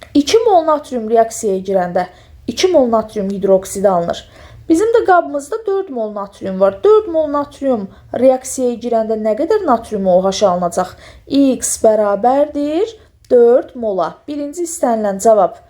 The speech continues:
yüz səksən dörd oldu. İkinci istənilən cavab isə dörd mol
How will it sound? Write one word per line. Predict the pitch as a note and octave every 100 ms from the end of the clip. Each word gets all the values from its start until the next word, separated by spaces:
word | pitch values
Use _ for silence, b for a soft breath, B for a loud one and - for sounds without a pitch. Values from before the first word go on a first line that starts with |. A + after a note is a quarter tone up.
| b b _
yüz | A#3+ A#3+
səksən | - G#3+ G#3 F#3+ F#3
dörd | A#3 D4+
oldu. | F4+ F#4 F#4 G#4 - B B _
İkinci | - C4 D#4+ D4 F#4+
istənilən | - F4 D#4 D4 C#4+
cavab | D4 D4+ D4
isə | C#4+ - D4 F4 -
dörd | D4+ D4 C#4+
mol | G3+ F#3+